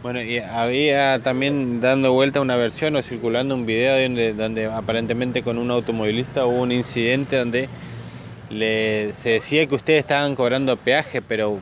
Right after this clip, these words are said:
por ahí me decías que no es que es así, digamos, eso fue más que nada un, una cuestión de,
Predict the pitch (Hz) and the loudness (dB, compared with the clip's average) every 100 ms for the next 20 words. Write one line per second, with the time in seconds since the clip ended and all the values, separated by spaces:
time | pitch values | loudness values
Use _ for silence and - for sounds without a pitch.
0 | - - 110 123 131 120 135 - 117 110 | -8 -6 -2 0 0 0 -2 0 0 2
1 | 143 - 151 135 120 156 147 120 117 107 | 0 2 0 2 0 2 4 2 0 -4
2 | 107 120 - 135 135 127 127 120 117 123 | -4 -4 -2 -2 -2 -2 -2 -4 -2 -2
3 | 120 117 104 110 113 117 110 120 120 113 | -2 -4 -6 -6 -4 -4 -4 -4 -2 -2